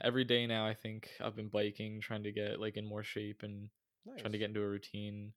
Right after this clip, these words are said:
Speaker 1: starting to plan stuff for the house that we'll be moving into
Speaker 2: Oh,
Speaker 1: later
Speaker 2: yeah.
Speaker 1: this summer. It's a lot going on.
Speaker 2: Yeah.
Speaker 1: How about you?
Speaker 2: It's exciting. Um, this week has been good, I guess. Um, just sort of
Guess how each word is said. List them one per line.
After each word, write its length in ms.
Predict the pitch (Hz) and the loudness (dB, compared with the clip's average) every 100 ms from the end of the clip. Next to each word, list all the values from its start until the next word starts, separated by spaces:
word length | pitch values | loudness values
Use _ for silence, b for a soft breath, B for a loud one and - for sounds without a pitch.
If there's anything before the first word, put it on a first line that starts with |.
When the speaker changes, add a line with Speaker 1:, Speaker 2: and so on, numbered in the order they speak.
| _ - | _ -4
Speaker 1:
starting 220 | 113 110 | 0 0
to 120 | - | 0
plan 280 | 113 110 110 | 0 2 0
stuff 300 | - 110 104 | 0 0 -2
for 560 | - 107 104 101 101 107 _ _ - | -2 2 2 2 -2 -8 _ _ -4
the 80 | 101 | 2
house 300 | 107 107 107 | 6 6 4
that 160 | - 104 | 0 2
we'll 120 | 107 | 2
be 320 | 107 104 101 104 | 0 -2 -4 -6
moving 220 | 107 107 104 | -6 -4 -4
into 540 | 104 - 107 104 107 | -6 -2 -2 -2 -6
Speaker 2:
Oh, 280 | 107 - 117 | -10 -16 -4
Speaker 1:
later 200 | 104 110 | 2 4
Speaker 2:
yeah. 40 | 104 | 4
Speaker 1:
this 180 | 104 | 2
summer. 480 | - 107 107 107 107 - _ _ _ _ _ _ | 0 0 0 -2 -2 -6 _ _ _ _ _ _
It's 80 | - | 0
a 40 | |
lot 180 | 120 151 | 2 2
going 240 | 151 151 | -2 -2
on. 360 | 151 107 98 110 _ _ _ _ _ _ _ - | -2 -4 -6 -10 _ _ _ _ _ _ _ -18
Speaker 2:
Yeah. 160 | 120 190 294 123 117 _ _ _ - | -14 -14 -14 -16 -18 _ _ _ -2
Speaker 1:
How 60 | 110 | 2
about 100 | 107 | 2
you? 180 | 107 117 - _ | 0 -6 -12 _
Speaker 2:
It's 100 | _ 170 | _ -16
exciting. 260 | 156 101 - b b b _ | -14 -16 -20 b b b _
Um, 420 | 170 180 175 170 127 _ _ _ _ _ _ _ _ _ _ _ _ _ _ - | -2 0 0 -2 -8 _ _ _ _ _ _ _ _ _ _ _ _ _ _ -8
this 200 | 214 - | -6 -6
week 140 | 196 175 | -6 -6
has 140 | 143 | -6
been 400 | 135 120 113 123 139 127 | -6 -6 -6 -10 -14 -12
good, 280 | 131 123 120 | -8 -6 -8
I 120 | 120 | -10
guess. 480 | 120 120 123 - - - | -10 -8 -10 -10 -14 -8
Um, 400 | 127 123 117 113 | -6 -4 -6 -8
just 180 | 120 - | -10 -12
sort 140 | 120 | -10
of 180 | 113 110 | -10 -12